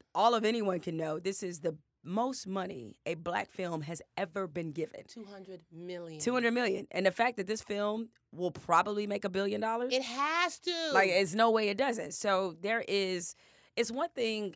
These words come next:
Speaker 1: 'cause I think a lot of times when people talk about diversity and incorporating different voices, people of color,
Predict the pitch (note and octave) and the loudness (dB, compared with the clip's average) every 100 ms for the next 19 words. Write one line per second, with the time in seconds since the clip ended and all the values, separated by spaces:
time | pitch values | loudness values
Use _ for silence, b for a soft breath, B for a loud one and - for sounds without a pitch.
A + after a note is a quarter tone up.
0 | - F#3 G#3 G#3+ A#3+ F#3 F#3 F#3+ G3 F3 | -6 -4 0 0 0 2 2 2 0 0
1 | E3+ D#3+ F3+ E3+ E3 D#3 D3 C3 G3 A#3 | -2 -6 -6 -4 -2 -2 -6 -6 -2 -2
2 | - G#3 G3+ G3+ F#3+ - E3 D3+ C#3 - | -2 -4 -4 -4 -4 -8 -10 -10 -12 -6
3 | G#3 F3+ F3+ F3 E3+ E3 E3+ G#3 G#3 - | -4 0 -2 -2 -6 -8 -6 -4 -4 -2
4 | F#3 - F#3 E3+ F3+ A#3+ B3+ F3+ | -6 -6 -8 -8 -6 -2 2 2